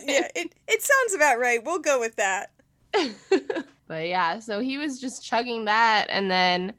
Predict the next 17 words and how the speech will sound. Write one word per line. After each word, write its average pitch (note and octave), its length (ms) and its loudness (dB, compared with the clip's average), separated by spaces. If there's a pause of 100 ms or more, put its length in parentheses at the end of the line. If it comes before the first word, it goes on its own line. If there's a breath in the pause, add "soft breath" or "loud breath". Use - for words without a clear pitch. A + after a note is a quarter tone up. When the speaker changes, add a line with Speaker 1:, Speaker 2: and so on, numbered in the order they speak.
Speaker 2:
everyone G#3+ 340 4
was F#3+ 200 -2
egging G3+ 280 0
him F#3+ 140 -4
on F#3+ 260 0
and F3+ 120 -8
was F3+ 180 -10
like, F#3 240 -6
"Yeah, G4 280 4
it's - 140 -2
gonna F#4 220 2
be E4+ 140 2
more F#4 260 6
than E4+ 160 0
the E4+ 100 0
last F#4 440 6
time." C4+ 540 2